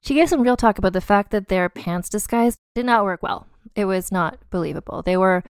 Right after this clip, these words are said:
truly Greta Garbo in the Queen Christina movie, just, like, clearly women in pants. She wrote, "We had been recognized as women almost everywhere. Nanon was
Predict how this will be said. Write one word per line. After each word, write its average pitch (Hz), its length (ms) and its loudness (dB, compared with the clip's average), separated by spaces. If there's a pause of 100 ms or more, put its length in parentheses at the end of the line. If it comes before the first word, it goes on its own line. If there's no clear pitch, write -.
(140)
truly 214 280 4
Greta 185 320 2
Garbo 165 480 0
in 175 160 -6
the 165 40 -8
Queen 160 300 -12
Christina 160 380 -6
movie, 185 340 4
just, - 220 -4
like, 165 340 -4 (340)
clearly 156 300 -4
women 151 340 -4
in 160 200 -10
pants. - 420 -14
She 240 160 0
wrote, - 300 -6 (400)
"We 240 100 6
had 240 100 4
been 240 160 6
recognized 302 440 2
as 269 140 2
women 208 300 4
almost 180 400 0
everywhere. - 560 -4 (160)
Nanon 196 420 4
was 240 160 2